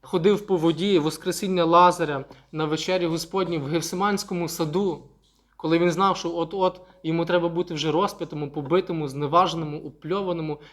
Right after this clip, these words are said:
Він іде і молиться. І каже своїм ученикам: "І ви зі мною помоліться, підтримуйте мене". Все служіння Ісуса Христа, воно було переповнене молитвою. В Луки, п'ятий розділ, п'ятнадцятий, шістнадцятий віршик, написано: "Розійшлася ще більша чутка про нього.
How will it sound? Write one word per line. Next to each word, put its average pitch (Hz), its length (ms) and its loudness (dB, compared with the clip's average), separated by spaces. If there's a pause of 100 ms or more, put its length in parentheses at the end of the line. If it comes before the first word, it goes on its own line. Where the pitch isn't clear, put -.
Він 180 260 0
іде 190 440 -6 (160)
і 165 100 -2
молиться. 170 580 2
І 165 60 -14
каже 180 240 -2
своїм 185 320 -2
ученикам: 175 520 -4
"І 175 120 0
ви 175 180 2
зі 156 140 -2
мною 160 300 0
помоліться, 151 540 -4
підтримуйте 135 600 -6
мене". 113 240 -18 (1600)
Все 226 200 0
служіння 208 420 0
Ісуса 190 420 -6
Христа, 185 340 -6
воно 180 180 -2
було 165 260 -2
переповнене 160 680 -2
молитвою. 147 580 -2
В 135 60 -12
Луки, 165 340 -2
п'ятий 180 320 -2
розділ, 165 260 0
п'ятнадцятий, 175 520 -4
шістнадцятий 165 480 -8
віршик, 165 320 -6
написано: 160 440 -8 (360)
"Розійшлася 190 840 2
ще - 220 -4
більша 190 420 0
чутка 160 360 -4
про 143 160 -8
нього. 127 260 -8